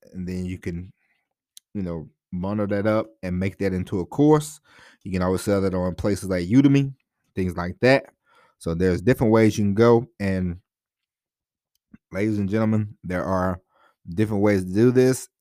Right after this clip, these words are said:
If you can, let's say you created a bunch of content so far. Let's say you have created a bunch of videos. You can take those videos, you can have somebody, you can take those videos, you can have somebody edit them, fix them up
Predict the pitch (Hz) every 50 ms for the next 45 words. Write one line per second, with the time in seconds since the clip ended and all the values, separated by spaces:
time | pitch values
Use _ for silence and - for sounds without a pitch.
0 | _ - 87 90 87 95 104 117 131 139 135 - - 123 117 113 110 107 104 98
1 | - _ _ _ _ _ _ _ - 110 131 139 143 147 143 123 123 127 123 120
2 | - 131 117 110 107 104 98 92 101 101 98 - - - - 104 98 92 - 95
3 | 90 82 - 90 80 - - 87 78 - - _ _ - - - _ - - 113
4 | 135 - 151 131 120 123 131 127 113 101 - - 117 110 104 98 87 95 101 98
5 | - 95 85 104 95 95 87 82 71 78 78 101 101 104 - 127 123 127 123 123
6 | 117 110 107 113 113 110 110 107 107 104 107 107 110 - _ _ _ - - -
7 | - - _ _ _ _ _ - - 95 92 92 101 110 113 110 - - 113 107
8 | 110 107 107 104 101 104 104 98 104 _ _ _ _ _ _ - 101 95 95 -
9 | 139 139 143 151 139 135 127 123 127 127 123 123 123 120 120 120 120 127 123 -
10 | _ _ _ _ _ _ _ _ _ - 95 92 95 104 107 104 - - 107 104
11 | 95 65 71 104 113 117 117 107 - - 117 113 113 113 110 - - - 117 -
12 | - 107 104 113 117 123 -